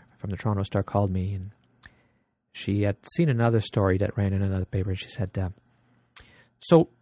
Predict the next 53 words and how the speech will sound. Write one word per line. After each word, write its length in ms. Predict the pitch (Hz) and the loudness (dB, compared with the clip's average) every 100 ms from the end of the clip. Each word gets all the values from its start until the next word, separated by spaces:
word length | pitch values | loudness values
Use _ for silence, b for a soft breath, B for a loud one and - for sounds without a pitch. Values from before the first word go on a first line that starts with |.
| _ - | _ -8
do 80 | 117 | -2
you 80 | 113 | 0
hire 260 | 151 143 113 | 2 2 0
staff?" 580 | - 87 160 - - - 131 | -2 -2 -2 -6 -16 -20 -18
I 20 | |
said, 160 | - - | -16 -16
"Well, 200 | 127 113 104 - | -10 -8 -8 -6
yes, 220 | 113 - | -6 -6
of 80 | - | -8
course 220 | 196 - | -8 -6
I 60 | 104 | -8
do." 100 | 101 | -8
And 180 | 92 - _ _ _ b b b _ | -10 -16 _ _ _ b b b _
she 100 | - | -20
said, 260 | - 98 101 | -8 -6 -4
um, 180 | 101 104 _ b b b b b _ - | -4 -6 _ b b b b b _ 2
and, 300 | 123 120 - - | 2 2 -2 0
and, 240 | 120 113 | 0 -2
and 140 | 147 110 | -10 -6
so 100 | 107 | -4
this, 140 | 104 | -2
you 160 | 107 110 | 2 4
always 180 | 110 113 | 4 2
get 120 | 110 | -2
this 160 | - | -2
weird 180 | 107 98 | 0 0
kind 180 | - 95 | -2 -4
of 140 | 90 - | -4 -4
awkwardness 480 | 107 - 107 95 98 | -4 0 -2 -2 -2
'cause 140 | 107 | 0
they're 80 | 104 | 0
not 120 | 95 | -2
sure 140 | - 98 | -4 -4
how 60 | |
to 120 | 95 98 | -4 -6
ask 220 | 95 - | -4 -2
you 60 | |
the 60 | 98 | -2
question, 360 | - 101 - 98 | -2 -2 -2 -2
like, 200 | 95 104 | -2 -2
"I'm 120 | 101 | -4
gonna 140 | 101 | -4
be 100 | 95 | -4
embarrassed." 480 | 95 92 95 104 - B B B B | -4 -4 -4 -6 -10 B B B B
They 60 | - | -2
say, 160 | 120 B B B B | -2 B B B B
"And 220 | 156 165 - _ _ _ _ _ _ _ _ - | 0 0 -4 _ _ _ _ _ _ _ _ -6
w-, 180 | - - - | -6 -8 -4
w-, 240 | 151 - _ _ | -4 -4 _ _
what 200 | 175 233 | -2 2
do 120 | 294 | 2
they 140 | 277 220 | 4 4
wear?" 640 | 135 123 107 101 82 | 6 6 6 4 0